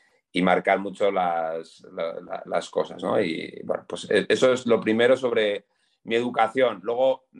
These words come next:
en mi familia, curiosamente, no hay ningún emprendedor. Yo soy el primer emprendedor, ¿no? Que hay muchos emprendedores que vienen de familia con gente que ha montado cosas. No, no, no es el caso, ¿no? Pero sí que es verdad que mi padre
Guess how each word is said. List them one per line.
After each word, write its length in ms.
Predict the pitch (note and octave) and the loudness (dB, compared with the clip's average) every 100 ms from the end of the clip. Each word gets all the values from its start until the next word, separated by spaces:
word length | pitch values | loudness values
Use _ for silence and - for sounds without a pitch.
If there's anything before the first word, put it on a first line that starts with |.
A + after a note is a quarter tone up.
| - | -18
en 140 | - A#2+ | -12 -10
mi 120 | A#2+ | -6
familia, 440 | A#2 A#2+ C3+ D3 | -2 0 2 0
curiosamente, 480 | C#3+ C#3+ C#3 C#3 C3+ | 0 -4 -4 -4 -4
no 60 | C#3+ | -4
hay 80 | D3 | -4
ningún 260 | D3 B2+ | -4 -6
emprendedor. 580 | G#2+ F#2+ F#2 F#2+ C3 C3 - | -8 -10 -6 2 2 2 -12
Yo 60 | |
soy 180 | - A#2+ | -8 -4
el 120 | A2+ | -4
primer 300 | F#2 G#2 G#2 | -6 -4 -2
emprendedor, 540 | G#2+ F#2 F2+ E2+ G2+ F#2 | -2 -4 -14 -4 -2 -2
¿no? 160 | A2+ | -8
Que 100 | G2+ | -12
hay 40 | F#2+ | -16
muchos 400 | F#2+ G2+ G2 F#2+ | -12 -6 -6 -8
emprendedores 460 | F2+ F2+ F#2 G2+ | -18 -12 -6 -6
que 100 | G2 | -8
vienen 220 | F#2+ F#2 | -12 -12
de 60 | F#2 | -10
familia 420 | F#2 E2+ F#2+ F2+ | -6 -6 -8 -10
con 160 | F#2 D#2+ | -12 -18
gente 220 | - F2+ | -10 -8
que 60 | F2 | -8
ha 40 | |
montado 300 | E2+ E2+ E2 | -8 -8 -8
cosas. 360 | - G#2+ A#2+ G2 | -8 -14 -14 -10
No, 160 | F#2+ | -10
no, 140 | F2+ F#2+ | -10 -12
no 200 | - - | -16 -14
es 120 | - | -12
el 100 | F2+ | -8
caso, 300 | G2+ F#2+ - | -4 -4 -6
¿no? 160 | G2 - _ _ - _ - | -12 -12 _ _ -20 _ 0
Pero 200 | F#2 G2 | 2 4
sí 140 | A2 | 4
que 80 | G#2 | 2
es 80 | - | 4
verdad 280 | B2+ B2+ B2 | 4 2 0
que 80 | |
mi 140 | A#2 G#2 | -2 -2
padre 440 | B2 B2 A#2+ A#2+ | 2 4 4 0